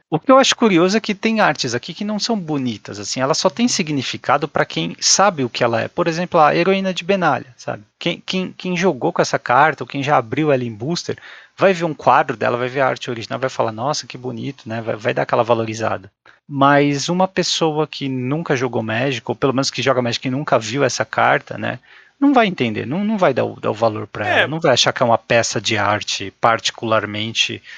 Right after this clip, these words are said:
Speaker 1: bonita, né? Porque também não, não é, pelos meus padrões, pelo menos não é. É, então, eu acho que quem compra isso, quem investe, quanto que ela custou aqui? Quarenta e três mil dólares.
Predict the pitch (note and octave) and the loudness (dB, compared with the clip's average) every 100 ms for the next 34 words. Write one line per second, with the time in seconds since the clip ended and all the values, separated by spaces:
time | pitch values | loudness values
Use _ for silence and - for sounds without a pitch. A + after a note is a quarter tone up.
0 | - B2 A#2 C3 A2+ G#2+ _ - F#2+ _ | -20 -4 0 0 0 -6 _ -12 -12 _
1 | _ G2+ G#2 A#2+ C#3+ - F#3 G#3+ A3+ C4+ | _ -12 -12 -4 -4 0 0 0 2 4
2 | B3+ A#3 C4+ G#3+ A2+ G#2 - C#3 B2 C3+ | 4 4 4 4 0 -4 -2 -2 0 -2
3 | E3+ - A2 B2+ C#3+ C3+ A#2+ B2+ C#3+ C#3 | 0 2 2 0 -2 -4 -2 -2 -6 -4
4 | D#3 D3 A2+ G2+ _ - B2 B2 E3+ E3 | -4 -4 -6 -8 _ -8 -6 -2 -2 -2
5 | E3+ - E3+ G#3 - - - B3+ - F3 | -4 -2 2 2 0 -10 -4 -4 2 2
6 | G#3+ B2 D3 - F#3+ E3 A2+ C#3 F#3+ - | 4 2 2 -2 -6 -4 2 4 4 0
7 | G3 F#3+ F3+ C3+ A#2+ A2+ A#2+ - A#2+ A2 | -4 -4 -2 2 2 0 -4 -4 -4 -4
8 | G2+ - C3 D3+ G#3 F#3 - C3 C3+ C#3 | -6 2 2 2 -2 -4 -4 0 0 0
9 | B2+ C#3+ C3 A2+ A2 G#2+ G#2 G2+ - | -2 -4 0 2 2 0 -8 -12 -16